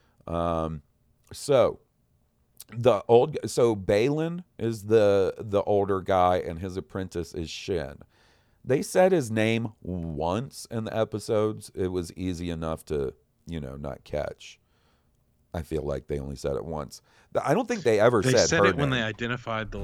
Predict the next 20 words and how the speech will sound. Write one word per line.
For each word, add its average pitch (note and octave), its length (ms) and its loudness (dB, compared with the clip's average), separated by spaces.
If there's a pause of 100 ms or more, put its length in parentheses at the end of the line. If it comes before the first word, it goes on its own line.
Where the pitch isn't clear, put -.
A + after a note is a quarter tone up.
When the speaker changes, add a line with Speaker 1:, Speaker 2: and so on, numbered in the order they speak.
(120)
Speaker 1:
Yeah. E2 340 0
Speaker 2:
lightsaber. E2+ 160 -20 (300)
Speaker 1:
Yeah. A2+ 140 0
Speaker 2:
And F2+ 80 -2
then A#2+ 140 -6
Morgan A2+ 420 -2
says F#2 280 -8
it F2+ 100 -14
once. F2+ 400 -12 (160)
Speaker 1:
Okay. G2 380 2
Speaker 2:
<clears throat> - 880 -8
Speaker 1:
Um, E2+ 540 -2 (1000)
and C3 140 -4
I D3 100 -2
don't B3+ 200 -4
know, F#3+ 240 0
did D3+ 240 -6
they F#3 140 0
ever G#3+ 260 -4
say F#3+ 360 -6